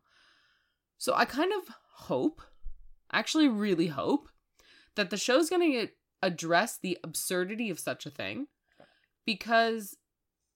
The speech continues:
it seems ridiculous to me that having a Destination Lord of the Rings themed wedding, as maybe tacky as that is or whatever,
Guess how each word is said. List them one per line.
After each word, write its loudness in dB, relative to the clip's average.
it -6
seems 0
ridiculous 0
to -8
me -4
that -4
having -2
a -8
Destination -4
Lord -2
of -2
the 0
Rings -2
themed 0
wedding, 2
as -2
maybe -4
tacky -6
as -4
that -2
is -2
or -4
whatever, -2